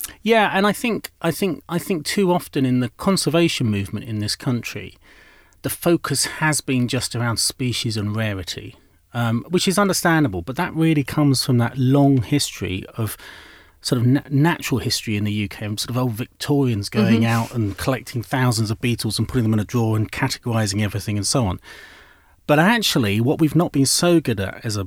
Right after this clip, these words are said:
Speaker 1: as a movement in this country, conservation movement, is actually, uh, talk about ecosystem function and understand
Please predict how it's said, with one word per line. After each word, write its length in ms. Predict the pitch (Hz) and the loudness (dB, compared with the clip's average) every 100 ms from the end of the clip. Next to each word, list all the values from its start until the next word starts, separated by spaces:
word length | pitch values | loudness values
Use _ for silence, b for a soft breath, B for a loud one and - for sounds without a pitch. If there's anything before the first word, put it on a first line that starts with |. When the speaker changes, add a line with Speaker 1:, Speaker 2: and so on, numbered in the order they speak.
| 107 | -6
Speaker 1:
as 100 | 113 | -6
a 60 | 101 | 0
movement 340 | 113 110 113 | 0 0 -2
in 80 | 107 | -4
this 140 | 101 - | -8 -8
country, 340 | 107 98 - | -10 -10 -12
conservation 520 | - 110 104 104 117 | -8 -6 -6 -6 -2
movement, 240 | 110 110 - B B B | -2 -2 -6 B B B
is 140 | 156 147 | 0 2
actually, 640 | 151 - - 127 120 120 _ - | 2 0 -2 0 0 -2 _ -6
uh, 120 | 143 - - | -6 -6 -2
talk 260 | 196 208 | 0 0
about 300 | - 175 160 | -2 -4 -4
ecosystem 600 | 180 - 180 - 190 170 | -4 -2 -2 -2 -2 -2
function 680 | 156 - 196 180 - 104 - - | -4 -2 -2 -4 -6 -6 -8 -6
and 160 | 131 123 - | -4 -4 -2
understand 800 | 165 151 - 175 170 127 101 | 0 0 -2 0 0 0 -2